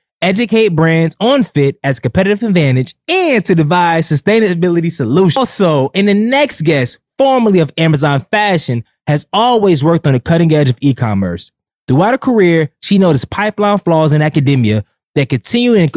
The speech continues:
into her corporate environment, which inspired her most recent venture, Girls in Fashion and Tech, an organization focused on education pipelines for fashion industry professionals and other creatives.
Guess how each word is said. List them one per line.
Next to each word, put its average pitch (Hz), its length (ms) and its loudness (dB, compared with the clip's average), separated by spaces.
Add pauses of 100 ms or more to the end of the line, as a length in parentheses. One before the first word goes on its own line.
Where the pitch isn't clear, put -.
into 151 300 2
her 139 80 2
corporate 151 340 0
environment, 117 540 -2 (160)
which 180 220 0
inspired 196 580 0
her 160 60 2
most 156 240 2
recent 175 380 0
venture, 123 440 0 (120)
Girls 160 300 0
in 170 80 2
Fashion 147 400 -2
and 143 120 0
Tech, - 320 -4 (800)
an 147 140 2
organization 175 640 2
focused 190 380 0
on 135 180 0
education 180 460 -2
pipelines 131 560 -2
for 107 120 -4
fashion 170 380 0
industry 151 280 0
professionals 120 580 -6 (340)
and 196 240 2
other 139 180 2
creatives. 107 560 -4